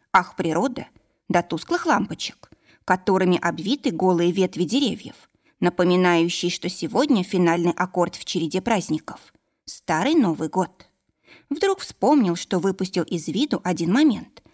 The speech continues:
и хотел было достать телефон. «Эй, чего стал на дороге?» Послышался сзади раздражённый мужской голос, подтверждающий, что живых на бренной земле немерено.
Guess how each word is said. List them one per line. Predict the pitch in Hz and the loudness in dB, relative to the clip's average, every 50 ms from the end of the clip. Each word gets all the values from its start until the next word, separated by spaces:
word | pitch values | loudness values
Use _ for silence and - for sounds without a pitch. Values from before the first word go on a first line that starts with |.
| _ _ _ _ | _ _ _ _
и | - 196 | -6 -4
хотел | 180 - 151 - - - 196 269 320 302 | -4 -4 -6 -6 -4 -2 -2 0 0 0
было | 196 185 185 170 160 | 0 0 0 0 0
достать | 156 165 180 - - 160 - | -2 -4 -6 -6 -8 -10 -10
телефон. | - - - - 190 185 - 208 170 160 - - - _ _ _ _ _ _ _ _ _ _ _ _ _ _ _ _ _ _ _ - - | -10 -10 -8 -8 -8 -6 -6 -6 -6 -8 -8 -14 -20 _ _ _ _ _ _ _ _ _ _ _ _ _ _ _ _ _ _ _ -4 -2
«Эй, | - 185 180 175 - - - - _ _ _ | 0 0 0 -2 -6 -10 -16 -20 _ _ _
чего | - - - 214 185 180 | -6 -4 -2 0 0 -2
стал | 185 - - - 208 165 156 | -2 -2 0 2 2 2 2
на | 151 143 | 0 0
дороге?» | 160 165 175 170 151 147 - - - - - _ _ _ _ _ _ _ _ _ _ _ | 2 2 2 2 0 -4 -6 -10 -12 -14 -16 _ _ _ _ _ _ _ _ _ _ _
Послышался | - - 175 - - 196 190 285 320 - 233 185 - - 180 | -8 -6 -6 -6 -6 -2 -2 -2 -2 -2 -4 -6 -6 -8 -8
сзади | 156 156 196 185 170 151 175 | -6 -2 -2 -2 0 0 -2
раздражённый | 175 170 156 156 185 175 175 - 190 180 175 170 165 | -2 -4 -2 -2 -2 -2 -2 0 0 0 2 2 2
мужской | 170 170 165 - - - - 208 | 2 2 0 -2 -6 -8 -8 -6
голос, | 226 254 247 175 - - - - - - _ _ _ - - - _ | -4 -2 -2 -2 -4 -6 -12 -18 -18 -20 _ _ _ -20 -20 -10 _
подтверждающий, | - 185 185 - 170 175 175 165 151 196 180 165 160 165 160 - - - | -6 -4 -2 2 0 0 0 0 0 2 2 2 2 2 0 -2 -4 -8
что | - - - 180 | -8 -6 -4 -4
живых | 165 170 175 147 147 226 330 - - | -4 -4 -6 -4 -2 -2 -2 -2 0
на | 196 175 | 0 0
бренной | 160 165 180 175 160 160 165 170 | 2 2 2 2 4 4 4 2
земле | 156 156 180 175 170 165 165 | 2 0 0 2 2 2 2
немерено. | 156 202 269 302 294 208 170 147 147 151 - - | 4 4 6 6 4 4 2 -2 -4 -6 -6 -8